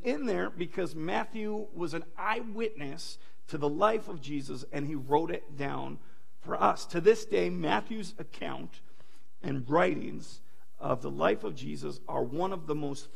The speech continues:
thoroughly vetted and trustworthy ancient texts that there are. It, they are more scientifically trustworthy than documents talking about guys like Plato or Socrates. So, Matthew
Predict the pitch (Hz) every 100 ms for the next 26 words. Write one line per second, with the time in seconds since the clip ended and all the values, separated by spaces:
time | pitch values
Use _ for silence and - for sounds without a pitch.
0 | - 202 220 214 208 220 - - - 135
1 | 156 185 170 175 156 135 123 - 180 190
2 | - 147 147 147 147 - 160 202 - 202
3 | - - - 151 - - - - - -
4 | - - 85 92 90 196 202 - - -
5 | - - - - - 156 151 180 - 147
6 | 151 196 214 - 208 208 202 190 202 208
7 | 185 - 156 - 160 151 156 151 - -
8 | - 151 131 175 - 175 160 160 - -
9 | 160 - 156 143 143 135 131 - - -
10 | - - - - - - 175 175 - -
11 | - - - - - - - - 123 -
12 | - - - - - - - 147 - -
13 | - - - - - - - - - 110
14 | 143 131 131